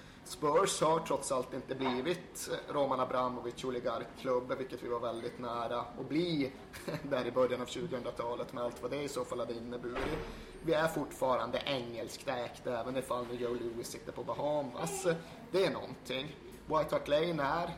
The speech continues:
ännu inte ombyggd, utbyggd, eh, och vriden i, eh, hundraåttio grader eller vad det nu blir frågan om, utan det är fortfarande en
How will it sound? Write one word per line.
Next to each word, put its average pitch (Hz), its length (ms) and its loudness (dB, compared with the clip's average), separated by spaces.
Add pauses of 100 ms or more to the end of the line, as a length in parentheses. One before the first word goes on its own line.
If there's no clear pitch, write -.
(400)
ännu 135 420 2
inte 123 560 0 (220)
ombyggd, 123 760 0 (140)
utbyggd, 127 800 -2
eh, 120 280 2 (560)
och 135 120 -4
vriden 127 520 0
i, 120 520 -2
eh, 123 580 -6
hundraåttio 127 440 -2
grader 120 360 0
eller 123 160 0
vad 120 100 -2
det 123 60 -4
nu 123 100 -6
blir 120 120 -6
frågan 127 380 -4
om, 127 180 -4
utan 131 200 -8
det 127 80 0
är 143 100 2
fortfarande 131 720 0 (1120)
en 127 480 0